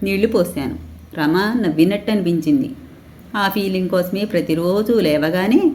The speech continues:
మొక్కలకి నీళ్లు పోయడం అలవాటు చేసుకున్నాను. కానీ రోజులు మాత్రం దుర్భరంగానే గడుస్తున్నాయి. జీవితం తెగిన గాలిపటంలా అనిపిస్తూ ఉంది.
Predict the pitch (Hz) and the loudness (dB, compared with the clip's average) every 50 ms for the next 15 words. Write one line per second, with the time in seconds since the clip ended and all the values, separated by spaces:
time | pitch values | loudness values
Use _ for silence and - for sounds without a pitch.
0 | - - - - - - - - 208 208 208 - 233 240 269 269 269 226 202 185 | -2 -8 -18 -20 -20 -20 -10 -6 -6 -6 -2 0 2 2 4 6 4 4 4 4
1 | 185 185 180 185 190 185 185 180 180 214 247 247 185 175 151 160 165 175 170 - | 2 0 0 0 0 0 2 2 2 2 2 2 2 0 0 0 -2 -2 -2 0
2 | - - - - - - 147 135 139 123 - - - - - - - - - - | 0 0 0 -2 -2 -2 -2 0 -2 -4 -6 -10 -14 -18 -20 -20 -20 -20 -16 -8
3 | - 196 196 202 214 214 196 185 185 185 190 190 - - - - - - - - | -4 -2 0 0 2 0 2 0 0 -2 -4 -6 -12 -18 -20 -20 -20 -12 -4 -2
4 | 170 170 175 226 254 285 262 254 226 - - 185 180 180 185 185 185 196 202 202 | 0 2 4 6 6 6 6 6 4 2 0 0 0 2 2 0 -2 -4 -6 -8
5 | 185 156 151 143 135 - 208 180 185 185 185 185 185 190 202 226 254 247 208 175 | -8 -6 -6 -6 -4 -4 -2 -2 0 0 0 0 0 0 2 2 2 4 4 2
6 | 170 175 - - 160 156 147 139 127 - - - - - - - - - - - | 0 -2 -4 -2 -2 0 0 -2 -4 -8 -12 -18 -20 -20 -20 -20 -20 -20 -20 -10
7 | - 196 208 220 226 220 - 247 214 185 185 185 190 190 190 - - 180 160 165 | -4 0 2 2 2 2 0 -2 0 0 0 -2 -2 -4 -6 -6 -4 -2 0 0
8 | 185 202 202 208 214 214 220 220 220 214 202 202 202 202 202 214 226 214 175 170 | 0 0 0 0 0 0 0 0 -2 -2 -2 -2 -4 -4 -4 -2 -2 0 0 0
9 | 165 185 202 - - - 208 220 233 226 185 143 139 139 - | 0 -2 -6 -6 -4 0 2 2 2 2 2 0 0 0 -6